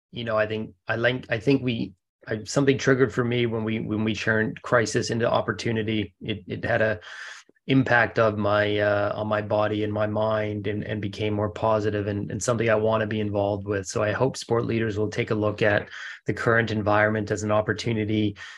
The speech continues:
to make change. I hope people are open-minded to know that the way we do things, the way we did things may not be the way we do them moving forward,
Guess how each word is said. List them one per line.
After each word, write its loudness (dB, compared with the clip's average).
to 0
make 2
change. 2
I 4
hope 2
people -2
are 2
open-minded 2
to -4
know 2
that -2
the 2
way 2
we -4
do -2
things, 4
the 0
way 0
we -4
did -2
things 2
may 0
not 0
be 0
the 0
way 4
we 0
do -2
them -2
moving -2
forward, 4